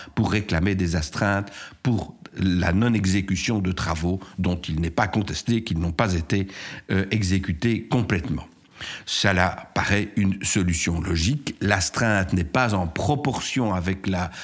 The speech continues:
valeur des prestations à effectuer. Il s'agit d'une pression pour contraindre le débiteur à s'effectuer. Cependant,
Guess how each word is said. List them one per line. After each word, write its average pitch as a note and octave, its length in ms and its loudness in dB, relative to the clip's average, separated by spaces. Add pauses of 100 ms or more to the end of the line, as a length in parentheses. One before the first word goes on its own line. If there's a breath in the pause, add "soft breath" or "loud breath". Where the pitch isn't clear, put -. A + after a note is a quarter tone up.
(180 loud breath)
valeur A#2 400 2
des F#2 100 0
prestations F#2+ 680 -2
à F2 60 -2
effectuer. E2+ 760 -4
Il F#2+ 120 0
s'agit E2 360 -2
d'une E2+ 200 -2
pression G2+ 560 0 (320 loud breath)
pour - 300 0
contraindre A2 720 0
le A2 180 4
débiteur E2+ 640 0 (100)
à F2 280 0
s'effectuer. - 680 -4 (1200 loud breath)
Cependant, C3 560 2